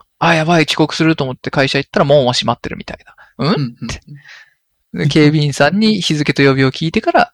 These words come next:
Speaker 1: 理解するみたいな。
Speaker 2: ああ。
Speaker 1: あ、やばいなと思いましたね。
Speaker 2: やばいっすね。それはやばいっすね。<laughs>
Speaker 1: 普通、普通に電車乗って行きましたからね。んで、
Speaker 2: <laughs>
Speaker 1: 「今日空いてんな」ぐらいで行きましたから。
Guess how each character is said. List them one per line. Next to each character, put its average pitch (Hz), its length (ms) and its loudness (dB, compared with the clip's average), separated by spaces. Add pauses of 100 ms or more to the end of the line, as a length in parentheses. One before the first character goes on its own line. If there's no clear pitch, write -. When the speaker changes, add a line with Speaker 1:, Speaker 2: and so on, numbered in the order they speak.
Speaker 1:
理 127 160 0
解 117 160 4
す - 100 -6
る - 100 -10
み - 80 -14
た - 120 -14
い - 100 -16
な。 - 80 -20
Speaker 2:
あ - 60 -20 (440)
あ。 120 580 -10 (520)
Speaker 1:
あ、 143 120 2
や 135 160 4
ば 185 100 6
い 151 80 4
な 123 160 4
と 143 80 4
思 120 120 2
い - 20 2
ま 131 100 2
し 123 60 -4
た - 80 -8
ね。 120 60 -10
Speaker 2:
や - 0 -
ば - 0 -
い - 40 -10
っ - 20 -20
す - 40 -20
ね。 - 40 -18
そ 123 120 -6
れ 147 100 2
は 165 100 2
や 147 180 4
ば 143 120 4
い 110 40 -2
っ - 20 -12
す - 160 -16
ね。 143 160 -16 (540)
<laughs> - 540 -20
Speaker 1:
普 160 120 -6
通、 240 480 -2
普 185 220 0
通 - 260 -2
に 240 100 2
電 220 220 6
車 220 120 4
乗 214 80 4
っ 202 60 -2
て - 120 -2
行 185 60 -2
き - 40 -2
ま 190 80 2
し 170 60 0
た - 80 0
か - 60 -4
ら - 200 -8
ね。 - 60 -8
ん 175 100 -4
で、 170 160 0 (160)
Speaker 2:
<laughs> 175 100 4 (180)
Speaker 1:
「今 - 20 -2
日 - 80 0
空 202 180 0
い - 20 -2
て 208 120 2
ん 202 100 0
な」 202 240 6
ぐ 156 80 0
ら 143 80 6
い 127 40 6
で 123 80 -2
行 120 60 -4
き 123 60 -2
ま 120 100 0
し - 60 -8
た - 60 -8
か 135 100 -6
ら。 - 200 -10